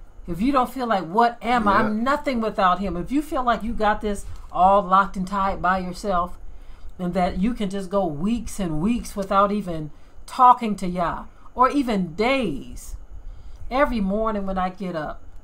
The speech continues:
Speaker 1: one of the first things that comes out of my mouth, not always, but it, I usually get around to it within that walk and that talk,
Speaker 2: Mm-hmm.
Speaker 1: that this is the day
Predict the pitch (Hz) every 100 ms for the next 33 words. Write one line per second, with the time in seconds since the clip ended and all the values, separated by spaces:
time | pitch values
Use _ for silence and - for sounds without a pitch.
0 | - - - - 170 175 254 330 226 202
1 | - 233 233 - 240 196 143 143 147 -
2 | 180 170 160 - 220 202 190 175 175 165
3 | 170 170 147 151 - - - - - 185
4 | 233 247 226 285 285 208 175 151 151 -
5 | 165 170 190 156 180 208 226 233 185 226
6 | 214 220 220 214 226 208 196 196 202 196
7 | 185 170 202 208 208 190 214 - 240 175
8 | 131 135 147 151 - - - - - -
9 | - - 143 165 151 247 254 208 208 208
10 | 170 147 131 139